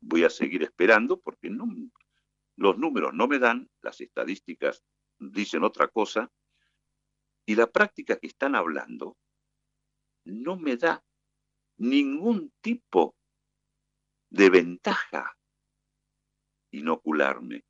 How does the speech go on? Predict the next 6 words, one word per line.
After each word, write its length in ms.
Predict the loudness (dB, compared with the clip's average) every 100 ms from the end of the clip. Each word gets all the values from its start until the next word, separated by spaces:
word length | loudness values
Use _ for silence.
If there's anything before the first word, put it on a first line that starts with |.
| -2
Al 180 | -2 -2
contrario, 640 | -6 -2 -2 -2 -6 -10 _ _ _ _ _ _ _ _ _ _ _ _ _
paso 260 | 2 2 2
a 80 | -4
tener 380 | -2 0 -2 -4 -2
desventajas". 1080 | -2 -2 -8 -8 -8 -10 -12 -20 -20 _